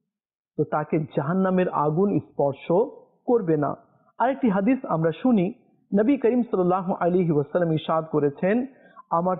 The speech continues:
সাহাবাদের মধ্যে যেই সাহাবী যেই ভূমিতে ওয়াফাত লাভ করবে, তবে কিয়ামতের দিন সেই সাহাবীকে সেখানকার মুসলমানদের জন্য নূর ও পথ নির্দেশক বানিয়ে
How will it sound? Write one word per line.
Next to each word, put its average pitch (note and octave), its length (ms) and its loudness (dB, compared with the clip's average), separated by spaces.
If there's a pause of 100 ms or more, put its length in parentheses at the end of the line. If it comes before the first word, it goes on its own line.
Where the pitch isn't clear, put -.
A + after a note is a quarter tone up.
(160)
সাহাবাদের C4 580 0
মধ্যে A3 680 2 (380)
যেই A3+ 280 2 (120)
সাহাবী A#3+ 560 0 (340)
যেই A3 220 2
ভূমিতে A#3 640 2
ওয়াফাত F3+ 580 0
লাভ F#3+ 320 2
করবে, E3+ 440 0 (380)
তবে F#3+ 240 2
কিয়ামতের B3+ 840 0
দিন G#3 360 2 (360)
সেই G#3 160 2
সাহাবীকে A3+ 960 0 (160)
সেখানকার B3 600 0
মুসলমানদের F#3 1040 0
জন্য G#3+ 280 2
নূর A3 680 2 (160)
ও G3+ 140 4 (140)
পথ B3 360 4 (440)
নির্দেশক G#3+ 840 2 (400)
বানিয়ে A#3 480 2